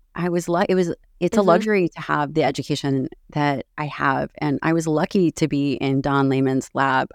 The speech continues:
Speaker 1: I was fortunate enough that I could spend the time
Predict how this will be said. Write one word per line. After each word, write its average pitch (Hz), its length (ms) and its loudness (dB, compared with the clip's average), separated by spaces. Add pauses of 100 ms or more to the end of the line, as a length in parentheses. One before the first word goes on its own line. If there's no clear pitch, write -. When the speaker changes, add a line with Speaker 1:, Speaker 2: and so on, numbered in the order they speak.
Speaker 1:
I 143 240 -2
was 131 340 -4 (120)
fortunate 196 540 2
enough 143 560 -2
that 147 120 0
I 143 120 0
could - 240 -8
spend 147 360 2
the 151 60 0
time 143 440 -2